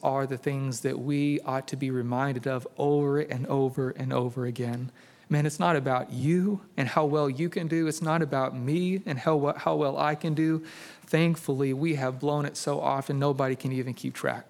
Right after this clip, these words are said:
right? <laughs> It's just, we're a mess. But Jesus, he is the Son of the Most High.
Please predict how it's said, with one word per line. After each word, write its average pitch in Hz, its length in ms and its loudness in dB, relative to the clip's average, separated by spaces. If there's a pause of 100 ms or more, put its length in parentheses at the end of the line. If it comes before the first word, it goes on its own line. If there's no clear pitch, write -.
right? 139 340 0
<laughs> 113 40 -2
It's 160 140 0
just, - 260 -4 (260)
we're 160 220 2
a 123 40 -2
mess. 117 560 -8 (1000)
But 127 160 -4
Jesus, 175 960 -2
he 196 480 0
is 135 240 0
the 127 120 -4
Son 135 480 -4
of 135 220 -10
the 127 100 -8
Most 120 360 -8
High. - 400 -14